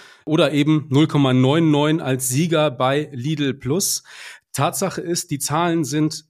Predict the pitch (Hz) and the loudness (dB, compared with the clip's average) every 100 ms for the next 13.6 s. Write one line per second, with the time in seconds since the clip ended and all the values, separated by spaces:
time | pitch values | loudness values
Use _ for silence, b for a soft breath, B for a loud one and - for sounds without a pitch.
0 | - 110 156 220 180 147 190 214 214 247 | -8 -2 2 4 4 4 2 0 -6 -8
1 | - - - - 156 190 185 - - 214 | -8 -12 -14 -4 -2 -2 -6 -12 -10 -2
2 | 160 170 156 - 180 170 131 123 190 180 | 0 0 -2 -4 -2 -2 -2 0 2 2
3 | 135 127 123 143 160 165 147 143 131 147 | 0 -2 -2 -2 -2 -2 0 -2 -2 -6
4 | 160 - 143 143 165 160 156 139 151 151 | -4 -4 0 0 0 0 0 0 -2 -4
5 | 147 - 143 - 170 160 160 139 - - | -10 -8 -8 -4 -4 -2 -2 -4 -6 -2
6 | 175 135 - B B B 123 185 - 233 | 0 0 -4 B B B -6 -6 -2 0
7 | 233 131 131 127 143 135 165 175 160 - | 0 0 -2 -4 -4 -4 -2 -2 -2 0
8 | 131 214 208 175 175 - - 165 127 117 | 2 2 0 -2 -2 -2 -2 0 0 2
9 | 143 147 - _ 135 135 135 123 - - | 2 0 -6 _ -6 0 0 0 -4 -6
10 | 131 196 180 135 127 131 151 - 127 131 | -6 -2 0 0 0 0 -2 -4 -2 -2
11 | 165 135 156 - b b b 110 135 202 | 0 0 0 -4 b b b -2 0 2
12 | 196 - 113 117 120 - 190 170 143 151 | 0 0 -2 -2 -2 2 2 2 2 0
13 | 147 139 135 113 - - | -2 -4 -2 -6 -8 -12